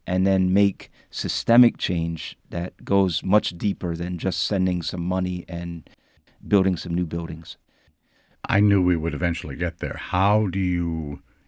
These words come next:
Speaker 2: even start to address systemic change?
Speaker 1: I guess I would focus on what I know best, which is healthcare. What we see in healthcare is that there's these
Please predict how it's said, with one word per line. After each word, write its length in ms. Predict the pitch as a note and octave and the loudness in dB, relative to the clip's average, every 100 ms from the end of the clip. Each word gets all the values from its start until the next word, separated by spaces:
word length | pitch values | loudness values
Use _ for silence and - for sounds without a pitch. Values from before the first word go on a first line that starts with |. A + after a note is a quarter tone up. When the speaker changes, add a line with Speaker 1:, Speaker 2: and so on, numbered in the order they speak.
| _ | _
Speaker 2:
even 400 | A#2+ A#2 F#2 - | 4 4 4 -4
start 600 | - - A2 G#2 - - | -8 -2 2 2 0 -6
to 80 | - | -6
address 400 | D#2+ F#2 D#2+ C#2+ | -4 -2 -4 -4
systemic 640 | - - F2 - D2+ D2 - | -10 -8 -8 -6 -8 -8 -8
change? 420 | G2 D#2 - - - G2 | -8 -8 -10 -18 -14 -4
Speaker 1:
I 100 | G#2+ | 0
guess 220 | A#2 - | 0 2
I 60 | |
would 180 | C3 A#2+ | 2 2
focus 480 | - G#2 F#2+ G2 - | 0 -4 -2 -4 -2
on 340 | F#2 F2+ E2+ - | -2 -2 -4 -10
what 220 | G2 G2 | -2 0
I 180 | F#2+ F#2+ | 2 2
know 220 | F#2 F2+ | 2 0
best, 460 | E2+ F#2 F2 - - | -2 -4 -6 -8 -8
which 220 | F#2+ - | -8 -4
is 340 | F#2 E2+ - - | -4 -4 -8 -12
healthcare. 560 | - F2+ - F#2+ G2+ G#2 - - - - _ | -6 -6 -4 -2 -2 -4 -8 -20 -20 -20 _
What 280 | - G#2 A#2 | -4 0 2
we 140 | B2+ A#2+ | 4 2
see 360 | - A#2 G#2+ | 2 2 2
in 100 | F#2+ | 2
healthcare 500 | E2+ F#2 - F#2 F2+ | 0 -4 -4 -4 -2
is 140 | E2+ - | -4 -4
that 200 | F2+ - | -6 -4
there's 260 | F#2+ E2 | -4 -2
these 320 | G2 F2 D2 | -4 -4 -6